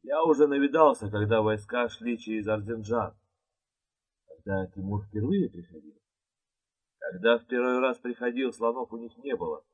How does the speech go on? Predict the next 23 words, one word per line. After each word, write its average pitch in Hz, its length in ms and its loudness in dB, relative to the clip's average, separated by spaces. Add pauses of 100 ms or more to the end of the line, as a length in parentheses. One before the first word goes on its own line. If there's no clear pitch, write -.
(380)
Силой 135 480 -2
брали, 80 280 -8
отвагой». 110 560 -4 (1160)
Кара 90 320 -4
Осман 110 400 -8
Бей 123 280 0
порывисто 113 600 -2
показал 110 420 -2
кривым 107 360 -4
пальцем: 107 420 -4 (840)
«А 76 180 -14
я 107 280 -4
впервые 131 520 -2
их 101 140 -10
вижу». 80 360 -14 (1800)
«Топчутся. - 680 -16 (1000)
Среди 98 380 -8
людей 127 360 0
есть, 143 280 -4
которые 135 380 -2
сомневаются, 139 680 -2
куда 90 280 -4
идти, 85 400 -14